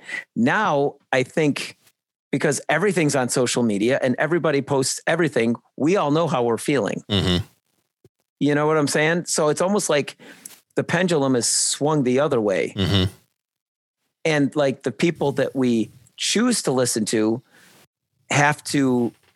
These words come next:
Speaker 1: I mean, they have to put in the time. They have to have it be something that other people wanna listen to 'cause there's just so much stuff.
Speaker 2: Yeah.
Speaker 1: There's so much clutter. You know what I'm saying? Like,
Speaker 2: Mm-hmm. Yeah.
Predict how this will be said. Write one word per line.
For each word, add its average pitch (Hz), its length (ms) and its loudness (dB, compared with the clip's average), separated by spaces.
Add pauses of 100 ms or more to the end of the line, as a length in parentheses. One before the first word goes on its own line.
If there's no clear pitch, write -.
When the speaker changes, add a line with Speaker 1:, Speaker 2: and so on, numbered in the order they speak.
(100)
Speaker 1:
I 143 60 0
mean, 135 380 2 (1300)
they 156 240 0
have 160 300 0
to 135 80 0
put 127 180 0
in 117 140 2
the 107 80 0
time. 113 320 0
They 120 160 2
have 151 380 -2
to 131 100 0
have 123 240 0
it 117 140 -4
be 120 120 0
something 123 440 0
that 113 200 0 (300)
other 143 200 0
people 139 300 0
wanna 127 200 0
listen 143 260 0
to 117 80 -2
'cause 123 200 0
there's 127 140 -2
just - 220 0
so 151 120 2
much 139 220 0
stuff. - 460 -2 (120)
Speaker 2:
Yeah. - 220 0
Speaker 1:
There's 110 200 2
so - 280 0
much 127 240 0
clutter. - 500 -2 (840)
You 156 100 2
know 156 100 2
what 151 100 2
I'm 143 80 0
saying? 151 340 2
Like, 127 240 4
Speaker 2:
Mm-hmm. - 400 -8
Yeah. 80 160 2